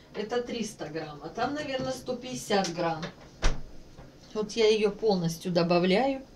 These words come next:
И теперь добавляю ряженку. Я с некоторых пор стала добавлять термостатную, она мне больше нравится.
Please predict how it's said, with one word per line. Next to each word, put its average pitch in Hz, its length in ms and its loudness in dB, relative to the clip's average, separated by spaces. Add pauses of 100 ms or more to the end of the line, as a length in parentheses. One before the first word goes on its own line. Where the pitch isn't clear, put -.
(1500)
И 285 400 10 (480)
теперь 277 520 6 (1400)
добавляю 233 840 8
ряженку. 240 880 6 (1080)
Я 233 360 10 (200)
с - 120 -4
некоторых 233 540 4
пор 220 300 6 (640)
стала 233 360 10
добавлять 220 540 6
термостатную, 226 880 4
она 220 200 6
мне 220 240 4
больше 190 400 4
нравится. 185 600 6